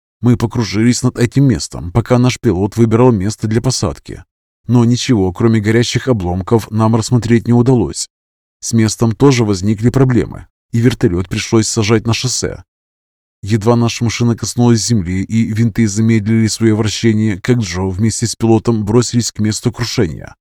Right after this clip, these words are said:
Смит сокрушенно смотрел на экран планшета.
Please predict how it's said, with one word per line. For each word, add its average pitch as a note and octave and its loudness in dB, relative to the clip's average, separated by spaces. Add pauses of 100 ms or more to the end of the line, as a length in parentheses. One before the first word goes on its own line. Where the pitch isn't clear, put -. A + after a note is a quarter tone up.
Смит G2 -4
сокрушенно B2 -2
смотрел G#2+ -4
на A2+ 0
экран A2 -2
планшета. A2+ -4